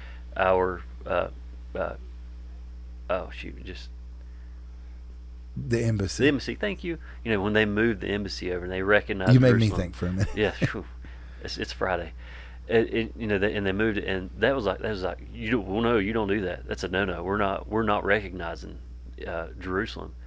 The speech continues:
Speaker 1: That is the capital. That is where we're, we've moved our, our embassy," and that's, that is, it's, it's huge. That's significant for us to recognize.
Speaker 2: It's also the city on the hill
Speaker 1: It
Speaker 2: that we
Speaker 1: is.
Speaker 2: see in the
Speaker 1: Yes.
Speaker 2: scripture.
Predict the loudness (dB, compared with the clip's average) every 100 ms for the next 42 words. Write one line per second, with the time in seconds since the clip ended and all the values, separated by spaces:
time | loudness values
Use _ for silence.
0 | -14 -14 -14 -14 -14 -14 -12 -12 -12 -14
1 | -14 -14 -14 -12 0 4 6 6 4 2
2 | -4 -2 0 0 0 4 6 4 2 0
3 | 0 0 -2 -4 -2 -4 -4 -2 0 2
4 | 0 -2 0 0 0 -2 -6 -6 -4 -4
5 | -6 -10 -12 -12 -12 2 10 10 10 4
6 | 0 -6 -6 -6 -8 -6 -2 0 -2 -4
7 | -6 -2 -2 -2 -6 -6 -6 -2 4 4
8 | 2 -4 -4 0 2 4 6 6 8 8
9 | 8 8 8 8 10 8 8 10 10 8
10 | 6 6 6 8 10 10 8 4 6 4
11 | 6 0